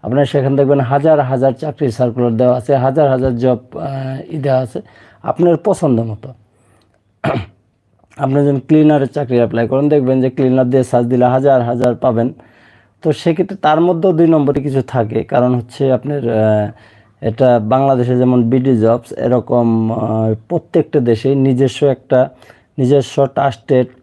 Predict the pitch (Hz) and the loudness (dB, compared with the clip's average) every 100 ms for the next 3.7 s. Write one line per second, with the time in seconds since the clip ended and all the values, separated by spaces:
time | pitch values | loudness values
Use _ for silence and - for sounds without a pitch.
0 | _ _ _ 117 - 123 117 113 107 117 | _ _ _ -16 -8 0 2 2 -2 -2
1 | 123 117 117 107 - 127 117 - - _ | -2 0 0 0 -2 -6 -4 -8 -12 _
2 | _ _ _ _ _ _ - 120 120 143 | _ _ _ _ _ _ -4 -2 0 0
3 | 143 131 127 117 120 113 | 2 2 2 0 0 0